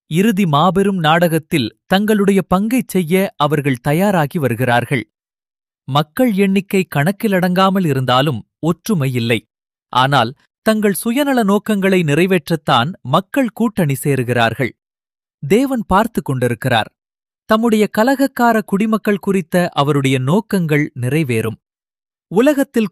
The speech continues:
குழப்பத்தையும் சீர்குலைவையும் உண்டாக்குகிற விஷயங்களை அவர் சில காலத்திற்கு அனுமதித்தாலும், உலகத்தை மனிதர்களுடைய கரங்களில் அவர் ஒப்படைக்கவில்லை. நாடகத்தின் இறுதி முக்கிய காட்சிகளை அரங்கேற்ற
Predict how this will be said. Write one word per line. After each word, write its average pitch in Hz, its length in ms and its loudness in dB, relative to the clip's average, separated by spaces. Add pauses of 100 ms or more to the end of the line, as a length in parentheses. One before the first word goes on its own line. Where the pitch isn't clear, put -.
குழப்பத்தையும் 190 680 0 (220)
சீர்குலைவையும் 202 760 0
உண்டாக்குகிற 165 680 0
விஷயங்களை 151 720 0 (200)
அவர் 226 260 0
சில 226 240 0
காலத்திற்கு 233 720 0
அனுமதித்தாலும், 170 840 0 (420)
உலகத்தை 160 840 0
மனிதர்களுடைய 180 960 0
கரங்களில் 165 500 0 (120)
அவர் 123 280 -2
ஒப்படைக்கவில்லை. 117 840 -2 (960)
நாடகத்தின் 175 760 0
இறுதி 185 400 0
முக்கிய 180 420 -2
காட்சிகளை 160 640 -2
அரங்கேற்ற 131 800 -2